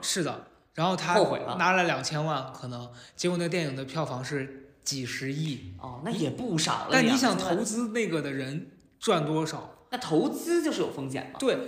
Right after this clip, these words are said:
Speaker 1: 然后我觉得可能作为旁观者，大家就会说：“啊，亏死了。”但是你想，你在
Speaker 2: 对啊。
Speaker 1: 当时你哪会知道这个？
Speaker 2: 对啊，你当时想的是你能拿两千万就不错，两千万一个片子，朋友，你多少人一辈子挣不了这么多钱，
Speaker 1: 对。
Speaker 2: 导演肯定是这么想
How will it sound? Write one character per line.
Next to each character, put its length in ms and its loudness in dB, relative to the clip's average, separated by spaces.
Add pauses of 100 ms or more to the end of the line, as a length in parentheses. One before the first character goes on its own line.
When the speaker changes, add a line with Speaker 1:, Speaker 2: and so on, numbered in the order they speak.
(100)
Speaker 1:
然 100 2
后 80 8
我 60 6
觉 100 0
得 80 6
可 120 0
能 120 0
作 100 4
为 80 8
旁 280 -2
观 180 2
者， 140 2
大 180 0
家 60 0
就 40 0
会 80 0
说 140 -2
：“啊， 140 2
亏 280 0
死 200 -4
了。” 200 -2 (200)
但 120 4
是 100 2
你 120 2
想， 200 0
你 140 0
在 480 0
Speaker 2:
对 100 -6
啊。 20 6
Speaker 1:
当 200 6
时 240 0
你 120 -2
哪 200 -2
会 220 0
知 180 0
道 120 6
这 120 4
个？ 60 0
Speaker 2:
对 60 -4
啊， 80 -8
你 160 4
当 200 8
时 60 0
想 200 4
的 60 0
是 160 -4
你 140 -2
能 160 -2
拿 240 4
两 220 0
千 280 -4
万 220 2
就 140 0
不 180 -10
错， 160 -6
两 340 -4
千 300 -6
万 240 2
一 60 -6
个 80 0
片 280 -6
子， 240 -4
朋 160 -10
友， 320 -8
你 120 -10
多 160 2
少 40 4
人 240 0
一 60 -4
辈 300 4
子 80 -4
挣 100 -6
不 80 -6
了 60 -6
这 60 -10
么 100 -10
多 80 -8
钱， 260 -10
Speaker 1:
对。 100 0
Speaker 2:
导 60 0
演 140 -2
肯 100 -4
定 80 -6
是 80 -6
这 60 -6
么 60 -8
想 200 -12